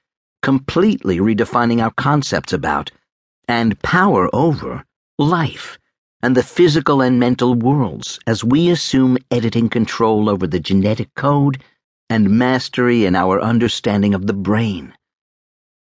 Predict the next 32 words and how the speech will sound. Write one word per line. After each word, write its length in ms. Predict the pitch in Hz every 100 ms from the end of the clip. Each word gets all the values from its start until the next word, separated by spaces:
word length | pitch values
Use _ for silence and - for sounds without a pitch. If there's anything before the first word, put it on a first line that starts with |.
| _ _ -
One 300 | 151 220 208
only 280 | 147 135
has 220 | 101 107 -
to 100 | 104
recall 400 | 95 - 107 98
the 140 | 87
political 500 | - 107 117 95 95
battles 600 | 87 107 110 92 82 78
fought 260 | - 107 95
over 220 | 85 92
past 480 | - 139 131 - -
scientific 600 | - 95 85 78 85 78
advances 720 | 85 107 139 110 - - - - _ _ _ -
to 140 | 101
see 260 | - 139 131
that 200 | 104 87
we 200 | 117 123
are 160 | 98
in 160 | 104 113
for 200 | - 76
a 120 | 69
rocky 420 | 67 76 87 101
ride. 480 | 95 87 - - - _ _ _ _ _ _ _ _ _ _ _
How 200 | 135 139
that 220 | 139 131 104
rush 400 | 117 117 107 107
of 100 | 98
new 160 | 110
knowledge 580 | 107 104 104 107 101 -
will 140 | 98 98
impact 440 | 101 101 98 -
life, 440 | 101 98 98 -